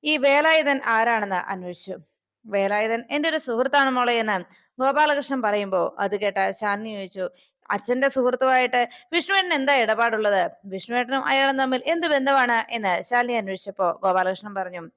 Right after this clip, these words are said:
"അതെ, ഈ വേലായുധൻ, വേലായുധന്റെ മകളുടെ വിവാഹ ആവശ്യത്തിനായിട്ട് ഒരു പത്ത് ലക്ഷം രൂപ എന്നോട് ചോദിച്ചു.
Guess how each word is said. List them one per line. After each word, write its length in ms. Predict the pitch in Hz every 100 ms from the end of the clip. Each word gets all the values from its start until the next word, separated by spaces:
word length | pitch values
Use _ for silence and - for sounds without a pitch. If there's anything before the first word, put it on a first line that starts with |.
| _
"അതെ, 240 | 185 190 180 - - _ -
ഈ 300 | 196 208 208 _ _ _
വേലായുധൻ, 600 | 220 214 233 247 240 233 233 _ -
വേലായുധന്റെ 480 | 302 320 330 330 320
മകളുടെ 440 | 294 277 302 302
വിവാഹ 260 | 262 247 247
ആവശ്യത്തിനായിട്ട് 1000 | 269 254 247 240 247 233 214 214 196 175 -
ഒരു 140 | 233
പത്ത് 240 | 233 - 240
ലക്ഷം 260 | 233 254
രൂപ 200 | 233 214
എന്നോട് 400 | 202 - 208 202
ചോദിച്ചു. 400 | 196 185 165 175